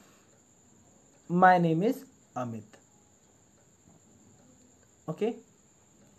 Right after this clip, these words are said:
now next is caps lock key। Basically, it is used to type alphabets in capital letters। To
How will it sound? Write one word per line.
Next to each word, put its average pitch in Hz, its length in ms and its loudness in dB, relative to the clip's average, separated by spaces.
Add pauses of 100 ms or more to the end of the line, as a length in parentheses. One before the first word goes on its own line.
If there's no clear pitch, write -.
(1160)
now 185 300 4
next 208 320 -2
is 240 240 2 (640)
caps 180 400 4
lock 123 280 0
key। - 160 -18 (1700)
Basically, 220 480 -2
it 233 60 -4
is 233 220 -4
used 170 480 0
to 240 100 -2
type 190 480 4 (200)
alphabets 190 600 0
in 180 200 -8
capital 151 460 -2
letters। 175 480 0 (140)
To 180 80 -6